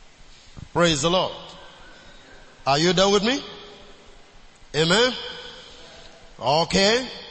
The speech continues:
I want you to pick that because very vital. Very, very important that you have to walk in love at all times. Among yourself, within the church, walk in love.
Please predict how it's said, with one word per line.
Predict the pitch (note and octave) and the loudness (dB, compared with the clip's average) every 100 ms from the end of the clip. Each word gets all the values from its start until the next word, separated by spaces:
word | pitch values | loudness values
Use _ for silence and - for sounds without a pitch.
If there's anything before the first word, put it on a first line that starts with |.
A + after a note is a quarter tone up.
| - - | -16 -6
I | |
want | D4+ E4 | -4 -4
you | D#4 | -4
to | D4 | -4
pick | - C#4+ | -2 0
that | B3 G#3+ | 2 0
because | G3+ G#3 | 2 0
very | F3+ G#3 | 2 2
vital. | F3 E3 C#3+ A#2 A#2 | 2 0 -2 -8 -2
Very, | - E4+ | 2 4
very | D#4+ D#4 D4 | 4 2 0
important | B3 C4 C4+ B3 - - - - - - - - | -2 -2 0 -2 -4 -10 -12 -20 -20 -20 -20 -8
that | D#3+ G3 F3 | -2 -2 0
you | |
have | F3 G3 | 0 0
to | G3+ | -2
walk | F3+ F3 F#3 F#3 | -2 0 0 0
in | E3 | 0
love | C#3 G#2 E2+ - - - | 0 -2 -8 -16 -20 -6
at | E3+ A#3+ | -2 2
all | B3 | 2
times. | - A#3+ F3+ - - - - - - - - - - | 2 0 0 -4 -4 -4 -8 -18 -20 -20 -20 -18 -6
Among | D3 G#3+ A#3+ | 2 2 4
yourself, | A#3 - A#3 A#3 A3+ | 0 2 2 2 2
within | F3+ E3 B3 | 0 0 2
the | B3 | 0
church, | - A#3+ A#3 - | 0 0 0 0
walk | F3+ A3 A#3+ | 0 0 0
in | G#3 | 2
love. | F3 A2+ | 2 0